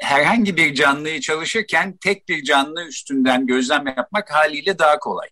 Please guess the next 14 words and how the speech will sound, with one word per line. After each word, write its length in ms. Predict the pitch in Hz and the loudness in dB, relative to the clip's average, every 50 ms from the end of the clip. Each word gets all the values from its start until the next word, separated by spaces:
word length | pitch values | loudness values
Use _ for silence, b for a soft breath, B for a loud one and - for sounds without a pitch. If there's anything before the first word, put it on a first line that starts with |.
| _ _ | _ _
Ama, 300 | 135 139 - 170 151 - - _ _ _ _ _ _ | -2 0 2 2 0 0 -4 _ _ _ _ _ _
e, 120 | - 127 127 | -10 -8 -4
mesela 500 | 131 143 135 - 131 120 135 151 151 - | -4 -4 -4 -2 0 2 4 4 2 2
kuş 340 | - - 175 - - - - | -2 -4 -4 -4 -4 -4 -2
sürüleri 460 | - 131 120 113 101 98 95 92 95 | -2 0 0 0 0 0 0 2 0
ya 160 | 98 107 110 | 0 0 2
da 160 | 123 127 120 | 0 2 2
balık 280 | 127 131 139 135 - - | 2 2 0 0 -4 -6
sürüleri, 560 | - 135 127 117 110 104 104 101 95 98 113 | -4 -2 -2 -2 0 0 0 0 0 0 0
hepsi 320 | 143 135 - - - 131 | -2 -4 -4 -6 -6 -2
bir 80 | 127 135 | 0 2
anda 300 | 123 123 123 123 123 120 | 4 4 4 4 4 4
hareket 400 | 120 120 117 117 - 123 107 - | 4 2 2 0 -4 -8 -6 -6
eden 320 | 101 87 98 107 - - | -4 -2 -2 -2 -2 -6